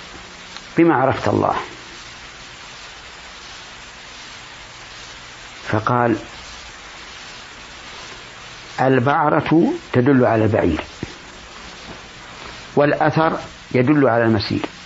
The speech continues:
فسماء ذات أبراج،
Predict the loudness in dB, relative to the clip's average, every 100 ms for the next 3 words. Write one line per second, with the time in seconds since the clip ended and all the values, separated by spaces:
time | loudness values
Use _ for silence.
0 | -20 -20 -20 -20 -20 -20 -20 -20 -20 -20
1 | -20 -20 -20 -20 -18 -18 -20 -20 -20 -20
2 | -4 0 2 4 4 4 6 6 6 6
3 | 4 2 2 2 4 4 2 -2